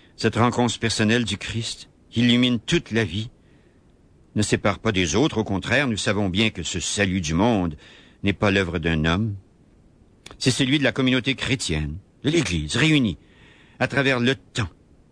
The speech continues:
et à travers l'espace en un seul Christ, c'est-à-dire cette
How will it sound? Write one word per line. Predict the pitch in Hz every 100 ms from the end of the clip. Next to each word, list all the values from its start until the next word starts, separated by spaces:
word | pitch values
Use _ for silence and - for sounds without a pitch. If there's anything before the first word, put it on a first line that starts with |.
| -
et | 104
à |
travers | 107 104 101
l'espace | 95 - - 85 85 92
en | 90 90
un | 104
seul | - 95 87
Christ, | - 92 -
c'est-à-dire | 107 117 80 76 95 - - - -
cette | - 127